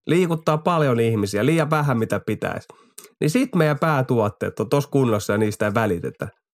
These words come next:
Niin nyt on aika herätä siihen. Tiedetään, että tää tilastointi on ollut pitkään niinku freimillä ja, ja sitä nostetaan vähän väliin, että ne menee perseelle. Ja nyt se kostautui tää homma. Ja kukaan ei välitä.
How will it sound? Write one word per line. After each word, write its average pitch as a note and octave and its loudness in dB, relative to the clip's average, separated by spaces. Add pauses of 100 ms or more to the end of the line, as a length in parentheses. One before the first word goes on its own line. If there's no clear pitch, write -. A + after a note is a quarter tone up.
(360)
Niin G2+ -2 (760)
nyt A3 -2
on B2+ 2
aika A2+ 0
herätä F2+ -4
siihen. - -18 (360)
Tiedetään, D#3 2
että C3 -6
tää C#3 0
tilastointi C3 0
on C3 2
ollut C3 0
pitkään A#2 -2 (960)
niinku C3 2 (460)
freimillä B2 2
ja, A2 2
ja A2+ 0
sitä B2+ 0
nostetaan B2+ 0
vähän B2+ 2
väliin, A2 2
että G#2+ -4
ne A2+ 0
menee A2 0
perseelle. G#2 -2
Ja G#2 0
nyt F3 0
se E3 0 (120)
kostautui G#2+ 0
tää E2 -4
homma. F2+ -6 (1120)
Ja A#2 -2 (220)
kukaan F3 0
ei G2+ -2
välitä. F#2 -6